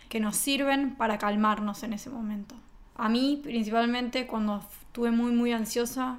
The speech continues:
y les soy sincero que realmente marzo y abril fueron momentos muy difíciles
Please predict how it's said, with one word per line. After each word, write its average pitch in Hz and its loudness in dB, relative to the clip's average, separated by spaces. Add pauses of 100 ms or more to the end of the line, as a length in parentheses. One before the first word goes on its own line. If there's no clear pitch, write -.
(140)
y 214 -10
les 202 -6
soy 220 -2
sincero 220 -2
que 214 -4
realmente 220 0 (560)
marzo 226 2
y 240 4
abril 214 2
fueron 220 -2
momentos 214 0
muy 220 2
difíciles 240 -2